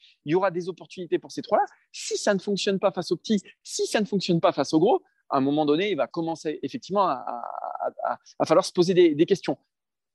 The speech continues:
Juste une dernière chose sur laquelle j'aimerais revenir dans, dans son interview, dans sa double interview, c'est, euh, qu'il a eu l'impression d'être un peu le bouc émissaire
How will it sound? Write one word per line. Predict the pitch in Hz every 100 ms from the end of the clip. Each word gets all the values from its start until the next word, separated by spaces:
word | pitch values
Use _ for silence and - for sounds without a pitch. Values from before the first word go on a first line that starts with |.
| _
Juste | 160 247 247
une |
dernière | 208 196
chose | 196 240 220
sur | 165
laquelle | 147 170
j'aimerais | 151 139 135 127
revenir | 131 156 196 320
dans, | 165 135
dans | 139
son | 135 151
interview, | 147 151 156 147 156 123
dans | 127
sa | 135
double | 131 147
interview, | 147 151 165 254
c'est, | - 247 254 - - - _ -
euh, | 139 135 131 131 127 123 120 120 117 131 139
qu'il | - 175
a |
eu | 226
l'impression | 214 - 196 233
d'être | 185
un | 170
peu | 214
le |
bouc | 147 160
émissaire | 170 160 180 160 -